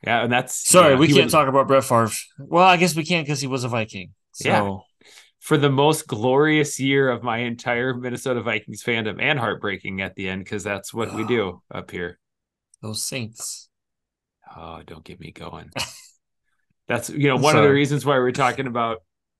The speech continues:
Speaker 1: um, you know, I am, I am one of the podcasters where I'm not too proud to go back and listen to, uh, your
Speaker 2: Your
Speaker 1: own
Speaker 2: own stuff?
Speaker 1: episodes. Yeah, I do
Speaker 2: Yeah.
Speaker 1: that all the time. And, um, you know, we were,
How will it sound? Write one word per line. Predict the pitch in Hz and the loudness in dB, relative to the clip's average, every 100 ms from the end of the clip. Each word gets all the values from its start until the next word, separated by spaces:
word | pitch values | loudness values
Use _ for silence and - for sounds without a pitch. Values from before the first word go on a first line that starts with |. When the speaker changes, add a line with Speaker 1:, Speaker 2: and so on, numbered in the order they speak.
| _ | _
Speaker 1:
um, | 131 113 101 92 92 - _ _ _ _ | -8 -6 -6 -8 -12 -16 _ _ _ _
you | 123 | -4
know, | 120 | 0
I | 131 | 2
am, | 135 123 120 | 2 2 0
I | 131 | 0
am | 135 127 | 2 0
one | 123 | 0
of | |
the | 107 | -2
podcasters | 113 110 - 113 - 110 104 | -2 -4 -2 -6 -6 -8 -6
where | 101 | -6
I'm | 101 | -4
not | 101 | -6
too | - 101 | -8 -8
proud | 107 104 | -4 -4
to | 104 | -4
go | 110 | -6
back | 104 101 107 | -2 -2 -4
and | |
listen | 104 101 113 107 101 - - - _ | -6 -6 -6 -6 -10 -20 -20 -20 _
to, | - 123 113 107 - | -2 0 2 0 0
uh, | 113 101 101 | -2 0 -2
your | 107 | 0
Speaker 2:
Your | 113 104 | 2 4
Speaker 1:
own | 104 107 | 4 4
Speaker 2:
own | |
stuff? | 143 - | 4 2
Speaker 1:
episodes. | 120 147 143 - | 4 0 0 -2
Yeah, | 123 | -2
I | 95 | 0
do | 117 | -2
Speaker 2:
Yeah. | 165 | -2
Speaker 1:
that | - | -2
all | 104 98 | -4 -6
the | |
time. | 95 120 101 - - - _ | -6 -6 -6 -12 -20 -20 _
And, | - 123 113 113 | -4 -2 0 0
um, | 110 101 101 107 _ 143 | 0 0 -4 -10 _ -6
you | |
know, | 127 107 | -4 -2
we | 107 | -2
were, | 101 98 | -2 -6